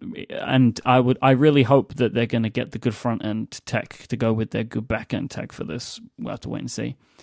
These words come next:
Uh, J J Abrams is shopping around a T V space drama. Uh, it's a spec script that he's got right now, showing it to a bunch of people. Apparently, the most interested parties are Apple and H B O.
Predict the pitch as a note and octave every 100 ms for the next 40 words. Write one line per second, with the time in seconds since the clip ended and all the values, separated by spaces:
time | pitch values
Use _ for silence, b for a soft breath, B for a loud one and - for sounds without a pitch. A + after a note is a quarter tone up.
0 | b b b b b - C3+ C3 - C#3+
1 | D#3 E3+ F#3 F3 D3+ E3 F3 F#3 G3+ -
2 | - C#3 C3+ C3 - D3+ D3 D3 C#3 C#3
3 | C#3 C3+ A2+ - - E3 D3 D#3 C#3+ -
4 | - C#3 - - E3 E3+ F3 F#3 G#3+ b
5 | b b - A#2+ A#2 - B2+ - - -
6 | E3 - - - D#3+ - - C#3 C3 C3
7 | - C#3 C#3+ C#3+ C3 D3 D3 - B2+ B2
8 | A#2 B2 B2 A#2+ - B2 A#2+ B2+ B2+ C3
9 | D3 C#3+ C3 B2 B2+ B2+ - C3+ - B2
10 | - A#2+ A#2+ A2+ G2+ A#2+ E2+ A2+ - B2
11 | A#2+ C3 A2+ A2 A2 - - G#2 G2+ A#2+